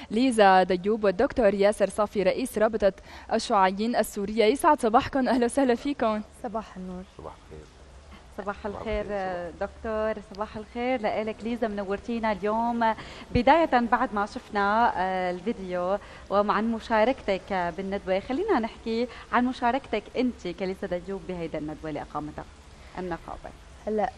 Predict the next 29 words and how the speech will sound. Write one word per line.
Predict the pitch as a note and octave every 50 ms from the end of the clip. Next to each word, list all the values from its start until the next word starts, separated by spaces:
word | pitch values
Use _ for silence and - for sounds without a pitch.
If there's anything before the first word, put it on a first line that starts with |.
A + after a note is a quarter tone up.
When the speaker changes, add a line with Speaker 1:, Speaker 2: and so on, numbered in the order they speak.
| - -
Speaker 2:
آه، | G3 G3 F#3+ G3 -
بداية | F#3+ - A#3+ A#3 A#3 A#3 A#3 A3 G#3
بصبح | - - - A3+ F3+ A3 G#3+ - A3+
عليكم، | G3 F#3+ G#3 G#3+ - - G3+ G3
بصبح | G3+ - - G#3+ F3+ G3 G#3 G3+
على | F#3+ G3 G3+
كل | F#3 - C4+
المشاهدين | C4+ B3+ A3 A3+ - - G#3 G#3+ G#3 E3+ G#3 G#3 G3+
اللي | G3 F#3+ G3
عم | F3 F3+ F#3+
يتابعونا، | G3 - G3+ G3 G3 F#3+ G#3 G#3+ G3+ G3
وأكيد | F#3 - - G#3+ - - - A#3+ A#3 G#3+ G3+
على | F#3+ G3 G3 G3
فريق | - - G3 G#3+ A3+ - -
الإخبارية، | G3 F3+ - F#3 - - F#3+ G3+ F#3+ G3+ G#3 G3 -
الله | F#3+ G#3 G3
يعطيكم | G3 F#3 F3+ - - G#3 - G3+ F#3+ G3 F#3+ F3+ - -
ألف | G3 A3 F#3+ - -
عافية. | E3+ E3 E3 - - - D#3+ D#3+ F3 F#3+ - -
Speaker 1:
الله | G#3+ F#3
يعافيك | F3+ E3+ F3 - - F3 - -
يا | E3+ E3+
رب. | -
Speaker 2:
آه، | - - F#3+ F#3 F#3+ F#3+ G#3 G3 - - - - - - -
أنا | - A#3 C4 C4 C4
رح | C4 B3+
كون | - - D#4+ D#4 D4 C#4
مختصرة | C#4 - - - D4 C#4+ - - C4 C4+ C4 C4 C4 B3 - -
عن | - G#3 D#4 F#4+